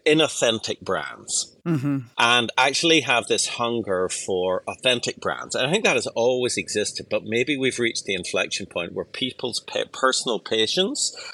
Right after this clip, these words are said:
Speaker 1: for large corporations generically s-, trying to sell us other cultures.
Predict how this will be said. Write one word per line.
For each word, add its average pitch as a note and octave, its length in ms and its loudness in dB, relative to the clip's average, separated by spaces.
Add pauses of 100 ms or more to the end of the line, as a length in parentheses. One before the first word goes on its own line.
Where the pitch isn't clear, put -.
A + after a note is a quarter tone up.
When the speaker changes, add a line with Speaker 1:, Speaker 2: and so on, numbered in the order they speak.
(320)
Speaker 1:
for G#2+ 420 6 (300)
large B2 440 4
corporations G#2+ 840 2
generically G2+ 680 2
s-, - 220 0
trying G2 300 0
to G2 160 -4
sell F#2 340 0
us E2+ 220 -2
other E2+ 220 -2
cultures. - 960 -2